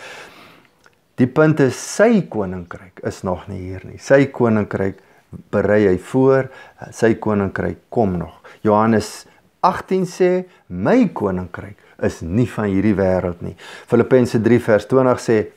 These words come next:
"Ons burgerskap is in die hemel." Ons is burgers van 'n aardse koninkryk, maar ons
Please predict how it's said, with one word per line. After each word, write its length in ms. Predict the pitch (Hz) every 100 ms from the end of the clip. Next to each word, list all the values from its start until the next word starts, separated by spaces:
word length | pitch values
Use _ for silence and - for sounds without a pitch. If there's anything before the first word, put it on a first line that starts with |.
| _
"Ons 300 | 185 254 247
burgerskap 920 | 98 85 147 165 117 107 - - - - _ _ _
is 240 | 85 - - -
in 160 | 98
die 140 | 90 90
hemel." 420 | 80 101 95 85 - - - -
Ons 160 | 85
is 140 | 85 82
burgers 360 | 127 165 175
van 120 | - 170
'n 80 |
aardse 320 | 156 170 - 170
koninkryk, 640 | 156 147 143 131 127 113
maar 140 | 98
ons 140 | 87